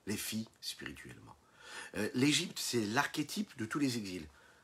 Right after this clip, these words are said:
Dans tous les exils, on vit ça. On vit ce principe-là. La société et la culture dominante, ce qu'elle veut, c'est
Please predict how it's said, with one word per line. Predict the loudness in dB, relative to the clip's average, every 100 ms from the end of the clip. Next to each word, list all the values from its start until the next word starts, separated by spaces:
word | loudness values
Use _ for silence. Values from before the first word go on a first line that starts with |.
| _
Dans | -2
tous | -2 0
les | 0 0
exils, | -2 -4 -6 -12 -20 -20 -20 -10 -4
on |
vit | -2 -2 -6 -6
ça. | -4 -2 -4 -8 _ _ -20 -4
On | 0
vit | 0
ce | 0
principe-là. | 0 0 0 -4 -4 -4 -8 -2
La |
société | 0 2 0 2 2 0 -4 -4
et | -4
la |
culture | -2 -6 -2 0 2
dominante, | 2 4 4 2 -6 -20 -20 _
ce | -6
qu'elle | 0 2
veut, | 4 2
c'est | 2 0